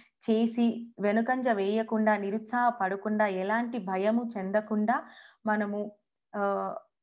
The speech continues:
ఆ, ధ్యేయ సాధన అనేది అంతే కృత నిశ్చయంతో చెయ్యాలి. ఒక్కసారి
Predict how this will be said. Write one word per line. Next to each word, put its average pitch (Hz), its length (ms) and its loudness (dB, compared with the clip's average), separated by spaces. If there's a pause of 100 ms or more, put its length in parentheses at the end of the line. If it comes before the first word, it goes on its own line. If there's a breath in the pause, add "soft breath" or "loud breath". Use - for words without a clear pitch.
(140)
ఆ, 202 240 2
ధ్యేయ 208 460 2
సాధన 226 480 2
అనేది 196 720 -4 (1000)
అంతే 226 360 2
కృత 220 300 0
నిశ్చయంతో 226 1000 0 (580)
చెయ్యాలి. 208 680 2
ఒక్కసారి 240 680 0